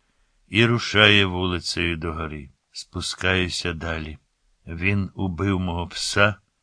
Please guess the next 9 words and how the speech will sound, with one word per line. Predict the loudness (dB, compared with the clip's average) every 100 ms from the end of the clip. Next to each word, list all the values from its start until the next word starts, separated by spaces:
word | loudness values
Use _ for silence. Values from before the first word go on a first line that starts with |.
| _ _ _
і | -4 -2
мусить | -2 -8 -8 -10 -12 -12
померти. | -10 -8 -8 -12 -18 -20 -20 _ _
Сьогодні | -4 2 4 4 2
ж | 0 -2
увечері | 0 2 2 2 -2 -2 -2
цей | -4 -2 0
покидьок | 0 _ -4 -4 -2 -6 -4 -6 -8
помре. | -10 -10 -8 -10 -14